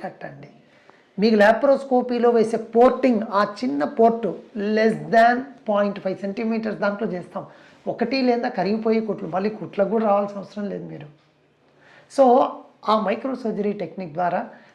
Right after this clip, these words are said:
ఖచ్చితంగా varicocele గ్రేడ్ త్రీ రెండు సైడ్ల ఎర్లీగా డయాగ్నోస్ చేసుకుంటే ఖచ్చితమైన ఇంప్రూవ్‌మెంట్ ఉంటుంది. నేను హండ్రెడ్కి హండ్రెడ్ పర్సెంట్ అని చెప్పను, కానీ సెవెంటీ ఫైవ్ to ఎయిటీ ఫైవ్ పర్సెంట్ కేసెస్లో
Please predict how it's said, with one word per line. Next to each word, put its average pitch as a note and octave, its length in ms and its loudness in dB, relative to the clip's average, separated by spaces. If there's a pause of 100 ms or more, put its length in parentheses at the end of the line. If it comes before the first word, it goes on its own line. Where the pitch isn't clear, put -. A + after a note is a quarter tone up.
(160)
ఖచ్చితంగా D#3+ 560 -6
varicocele - 720 -8 (160)
గ్రేడ్ F3 340 -6
త్రీ E3+ 240 -10
రెండు E3 280 -6 (100)
సైడ్ల F3 440 -10 (380)
ఎర్లీగా A#3 400 2
డయాగ్నోస్ F3+ 580 -4
చేసుకుంటే D3 580 -14 (800)
ఖచ్చితమైన B3 560 -10
ఇంప్రూవ్‌మెంట్ E3+ 500 -10
ఉంటుంది. D#3 540 -12 (520)
నేను A3+ 180 6
హండ్రెడ్కి C#4+ 600 0
హండ్రెడ్ A3+ 280 2
పర్సెంట్ G#3 360 -2
అని F3+ 100 -2 (140)
చెప్పను, G3 280 -2
కానీ F#3 260 0 (1080)
సెవెంటీ C4+ 460 4
ఫైవ్ B3 280 0
to C4 80 -4 (160)
ఎయిటీ A3+ 300 -2 (100)
ఫైవ్ G#3 220 -2
పర్సెంట్ A3 400 -2
కేసెస్లో G3 1200 -4